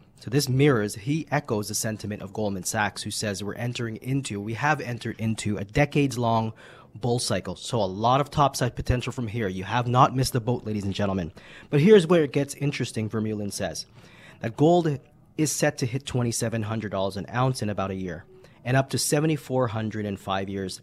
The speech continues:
as the perfect storm brews for the traditional safe haven. He writes,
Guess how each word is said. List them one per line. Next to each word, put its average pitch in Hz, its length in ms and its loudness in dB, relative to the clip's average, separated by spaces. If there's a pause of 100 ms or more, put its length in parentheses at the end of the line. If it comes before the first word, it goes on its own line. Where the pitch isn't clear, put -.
as 107 160 -4
the 101 80 -6
perfect - 600 -4
storm 120 600 -4 (280)
brews 110 460 -4
for - 160 -10
the 104 100 -8
traditional 110 520 -6
safe 101 260 -8
haven. 87 320 -10 (800)
He 123 160 -4
writes, 135 400 -2